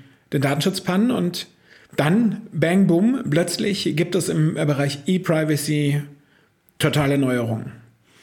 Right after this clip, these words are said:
Wir haben einen Regierungsentwurf zu einem Telekommunikations-, Telemedien-, Datenschutzgesetz vom, ähm,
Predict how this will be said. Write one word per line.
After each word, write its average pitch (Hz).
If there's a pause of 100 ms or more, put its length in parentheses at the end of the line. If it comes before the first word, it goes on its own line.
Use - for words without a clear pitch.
(580)
Wir 160
haben 196
einen 165
Regierungsentwurf 165
zu -
einem 139
Telekommunikations-, 170
Telemedien-, 170
Datenschutzgesetz 196 (240)
vom, 127 (1000)
ähm, 120